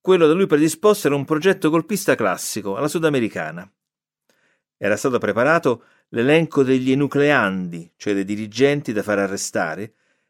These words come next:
che erano praticamente i capi di tutti i massimi organismi dello Stato, fino a deputati e ministri, l'occupazione naturalmente della sede della rai e anche della sede del Partito Socialista di Via del Corso, anch'essa da occupare e sgomberare.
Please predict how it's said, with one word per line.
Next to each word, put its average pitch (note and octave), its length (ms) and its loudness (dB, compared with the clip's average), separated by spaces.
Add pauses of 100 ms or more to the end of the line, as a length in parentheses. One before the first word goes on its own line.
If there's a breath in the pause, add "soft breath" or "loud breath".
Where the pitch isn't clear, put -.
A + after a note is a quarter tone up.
(140)
che - 140 0
erano B2+ 240 4
praticamente D3+ 560 0
i C3 60 0
capi D#3 340 0
di B2 100 -6
tutti G3 280 -6
i B2 40 0
massimi B2 360 -2
organismi G#2 440 -4
dello G2 160 -4
Stato, F2 600 -8 (200)
fino B2+ 220 -2
a B2 40 0
deputati C3 420 0
e A#2+ 40 -2
ministri, F#2 640 -6 (360)
l'occupazione A2 640 -4
naturalmente G2+ 440 -2
della F#2 140 -2
sede G2 160 -6
della A#2+ 160 0
rai G2+ 420 -2 (360)
e A#2+ 120 -2
anche C3 340 0
della A2 140 0
sede C3 340 2
del A2 140 0
Partito C3 600 -2
Socialista C3 840 -2
di A2+ 100 -6
Via C#3 140 2
del A#2 180 0
Corso, - 600 -12 (180)
anch'essa A#2+ 420 -4
da A2+ 100 0
occupare G#2+ 420 -2
e - 20 -2
sgomberare. F2+ 800 -8